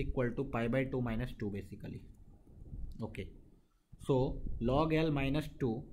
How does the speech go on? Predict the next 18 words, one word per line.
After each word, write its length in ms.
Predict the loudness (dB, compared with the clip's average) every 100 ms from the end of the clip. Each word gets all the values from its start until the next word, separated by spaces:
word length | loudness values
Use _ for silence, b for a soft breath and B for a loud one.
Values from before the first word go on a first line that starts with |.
| 0
log 320 | 2 2 2
two 120 | 0 0 0
can 180 | 2 2
be 140 | 2
written 200 | 2 2
as 200 | 0 0
log 320 | 2 2 0 -6 -16 -20 -20 -20 _ _
L 240 | -2 2 4
by 200 | 4 2 0
two 120 | -4 -6 -12 -16 -16 -16 -18 -20 _ _ _ _ _ -18 -4
which 180 | 0 0
is 140 | 0
equal 320 | 0 2 2 2
to 80 | 0
pi 240 | 0 2
by 180 | 2 2
two 180 | 2 2
minus 360 | 2 0 -2